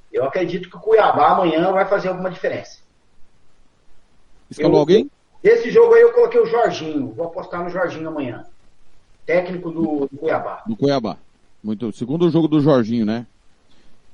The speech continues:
Speaker 1: Sim.
Speaker 2: De fato, né? Ele, ele chegou na, no final da rodada passada, retrasada. Thalisson, alguém do Cuiabá ou alguém do Ceará?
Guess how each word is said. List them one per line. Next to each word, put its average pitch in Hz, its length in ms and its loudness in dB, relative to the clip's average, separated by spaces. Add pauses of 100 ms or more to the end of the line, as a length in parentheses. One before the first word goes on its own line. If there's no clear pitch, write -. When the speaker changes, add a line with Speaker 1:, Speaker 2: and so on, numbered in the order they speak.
(120)
Speaker 1:
Sim. 135 280 -6 (200)
Speaker 2:
De 131 140 -2
fato, 110 380 -12
né? 104 100 -4
Ele, 104 140 -6 (140)
ele 104 160 -2
chegou 117 220 -4
na, 120 180 -2
no 110 80 -2
final 123 240 -2
da 131 80 2
rodada 120 300 -2
passada, 107 560 -6
retrasada. 98 640 -4 (460)
Thalisson, 185 420 2
alguém 147 260 2
do 196 120 4
Cuiabá 170 480 0 (100)
ou 202 220 6
alguém 160 500 0 (240)
do 202 360 4
Ceará? 170 600 -2